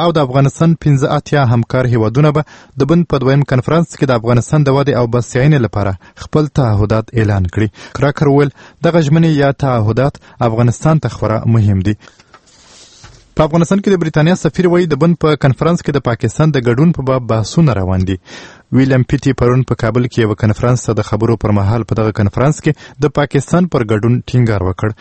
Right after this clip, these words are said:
د ناټو ځواکونو د عملیاتو له کبله د څلرویشتو پاکستاني سرتیرو تر وژل کېدو وروسته پاکستاني چارواکو اعلان وکړ چې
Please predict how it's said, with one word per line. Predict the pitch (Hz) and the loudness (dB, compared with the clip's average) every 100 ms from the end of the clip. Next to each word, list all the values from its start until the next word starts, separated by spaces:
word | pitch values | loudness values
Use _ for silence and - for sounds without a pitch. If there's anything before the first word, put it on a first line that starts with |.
| - - | -18 -4
د | 151 | 0
ناټو | 143 - 160 | 0 2 0
ځواکونو | 135 135 - 139 127 | 2 -2 0 0 0
د | 117 | 0
عملیاتو | 117 120 - 110 | 2 0 0 -4
له | - | -2
کبله | 117 117 117 - - | -2 -2 -4 -10 -6
د | 120 - | -4 0
څلرویشتو | 135 160 156 - 107 | 0 2 -2 -2 -4
پاکستاني | 107 - 101 107 98 | -4 -4 -4 -2 -2
سرتیرو | - 95 - 101 98 | -2 -6 -2 -2 0
تر | 98 95 | 0 -2
وژل | 90 92 | -2 -4
کېدو | 85 92 92 | -4 -2 0
وروسته | 92 - 101 - | -2 -2 -4 -2
پاکستاني | 95 - 98 98 | -4 -2 -2 0
چارواکو | 95 95 95 101 | -2 -2 -2 -2
اعلان | 101 131 | 0 0
وکړ | 135 135 123 | 0 -2 -4
چې | - | -4